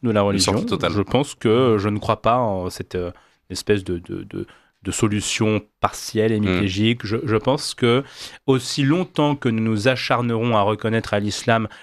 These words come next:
Speaker 1: la moindre validité sur le plan spirituel et moral, on condamne nos sociétés à des dissonances cognitives beaucoup trop fortes, et surtout, on armera toujours les fanatiques et les égorgeurs, les assassins, euh, qui pourront toujours se prévaloir d'être, euh,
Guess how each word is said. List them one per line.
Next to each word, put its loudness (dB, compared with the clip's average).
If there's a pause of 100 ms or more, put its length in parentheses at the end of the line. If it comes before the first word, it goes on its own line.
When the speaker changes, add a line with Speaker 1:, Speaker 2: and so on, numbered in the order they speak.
(120)
Speaker 1:
la -2
moindre 2
validité -2
sur -4
le -2
plan -6
spirituel -2
et -8
moral, 2 (440)
on 2
condamne 2
nos -4
sociétés -4
à 2
des -4
dissonances -2
cognitives -2
beaucoup -2
trop -4
fortes, -6 (400)
et -4
surtout, -2
on 2
armera 0
toujours 0 (240)
les 0
fanatiques -2 (360)
et -4
les 0
égorgeurs, 2
les -2
assassins, 0 (380)
euh, 2
qui 0
pourront 0
toujours 2
se -2
prévaloir 2
d'être, -4
euh, 4